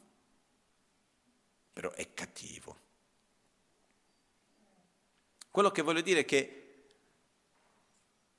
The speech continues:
l'oggetto appare a me come campana, io vedo come campana, attribuisco il nome campana, le caratteristiche campana, e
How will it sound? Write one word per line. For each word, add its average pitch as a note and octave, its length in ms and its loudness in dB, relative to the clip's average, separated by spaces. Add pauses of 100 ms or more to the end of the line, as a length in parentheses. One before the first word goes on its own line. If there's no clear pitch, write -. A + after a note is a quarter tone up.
(460)
l'oggetto F3+ 640 6
appare G3+ 680 4
a A2 60 2
me A#2 760 -2
come B2+ 380 4
campana, G2 880 -2
io - 580 0
vedo A#2 640 8
come A#2+ 260 0
campana, D#3 480 2
attribuisco C#3+ 680 -2
il B2 100 -2
nome C3+ 480 2
campana, B2+ 540 4
le A#2 120 0
caratteristiche C3+ 840 -2
campana, G#3 880 -2 (500)
e C4 320 2